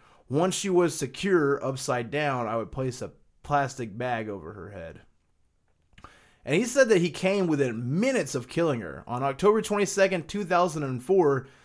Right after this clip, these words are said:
he knocked on her door, and he had to abort his murder, murder because a city street crew showed up unexpectedly outside to work on her house. So he got in his car and drove away, drove away, and then he says in this new book that he was planning to wait until the spring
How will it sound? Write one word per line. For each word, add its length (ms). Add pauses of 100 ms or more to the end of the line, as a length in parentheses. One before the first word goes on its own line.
(160)
he 120
knocked 280
on 100
her 80
door, 580 (340)
and 300
he 140
had 140
to 100
abort 360
his 140
murder, 440 (120)
murder 500
because 360
a 40
city 300
street 340
crew 280
showed 280
up 180
unexpectedly 920
outside 480
to 60
work 220
on 100
her 100
house. 460 (440)
So 180
he 80
got 140
in 60
his 120
car 260
and 120
drove 260
away, 440 (220)
drove 300
away, 540 (280)
and 160
then 80
he 60
says 340
in 100
this 140
new 200
book 360
that 160
he 140
was 140
planning 480
to 200
wait 240
until 240
the 120
spring 640